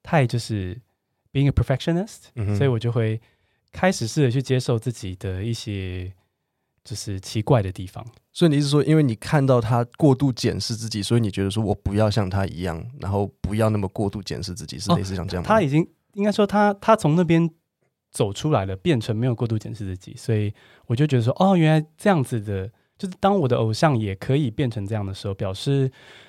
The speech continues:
Speaker 1: 不过度检视自己也没有关系。
Speaker 2: OK，OK，
Speaker 1: 这样子。
Speaker 2: 就是他是有很明确的讲说，“哦，我以前都就是一直检视，一天可能一直每天照镜子，然后觉得说，啊，这里不好，那里不好，但是我现在不会这样。”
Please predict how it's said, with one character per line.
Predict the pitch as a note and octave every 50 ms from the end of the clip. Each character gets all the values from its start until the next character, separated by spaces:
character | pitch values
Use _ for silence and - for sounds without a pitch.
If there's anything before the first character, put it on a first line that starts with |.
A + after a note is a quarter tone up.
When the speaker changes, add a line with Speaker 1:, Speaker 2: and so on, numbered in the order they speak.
| _ _ -
Speaker 1:
不 | - D#3+ E3
过 | - G#3+ G3+ F#3+
度 | G#3 G3
检 | E3 - A#2+ A2
视 | G#2+ D3+
自 | D3 D3+ D3+
己 | D3 - A#2 G#2+ G2+ G2
也 | G2+ G2 F#2+
没 | F#2+ G#2 B2
有 | E3+ D3+ G2
关 | - A2 F#2+ F2+ F#2
系。 | F#2 - G2+ F2+ F#2 F#2+ - _ _ _ _ _ _ _ _ -
Speaker 2:
OK，OK， | D3 D3 - - G2+ - -
Speaker 1:
这 | G#2+ G#2+
样 | G2+ F#2
子。 | - -
Speaker 2:
就 | D3 D3+
是 | D#3
他 | D3+ - D3+
是 | D3 D3 D#3
有 | C3+ B2 A#2+
很 | A#2
明 | G#2 G2 G2 G2+
确 | - B2+ A#2
的 | A2
讲 | G2 - D2+ D2+
说 | G2+ A2 A2 - A#2
，“哦， | A#2 A2
我 | A2 A2+ B2 B2+
以 | A#2 G#2+
前 | - - F#2+ G2
都 | F#2+ G#2+ G#2+ G#2+ G#2+ A2 - - - - _ _ -
就 | - A2+
是 | G#2 G#2+ G#2 G2+ - _ _ _ _ _ _ _ _ _ -
一 | C3
直 | A#2 G#2+ G#2+
检 | - - F#2+ F2
视， | F#2+ - A#2 G#2+ F#2 -
一 | B2+ A#2+
天 | A2+ A#2 A2+ A2+
可 | A2 - A2 F#2+
能 | F#2 F#2+
一 | - A2+
直 | - G#2+
每 | G2 G2 F2+
天 | E2+ - A#2
照 | A2+ - A#2+ G#2
镜 | F#2+ - A2+ G2+ G2
子， | - F#2+ E2+
然 | C2+ G2+
后 | G2+ G#2
觉 | G2+ - F#2+ F2+
得 | E2
说， | F#2 - G2+ G2+ G2
啊， | - G2+
这 | - B2+
里 | A2 G2
不 | G2+ A2
好， | G#2 G2 F#2
那 | G#2 G#2
里 | F#2+
不 | G2 G#2 G#2
好， | G2+ - -
但 | G#2 G2+
是 | G#2 A2
我 | - E2
现 | - - B2 G#2
在 | G2+ G2+
不 | F#2+ - F2
会 | F#2+ F#2 F2+
这 | - F#2+ -
样。” | - D2+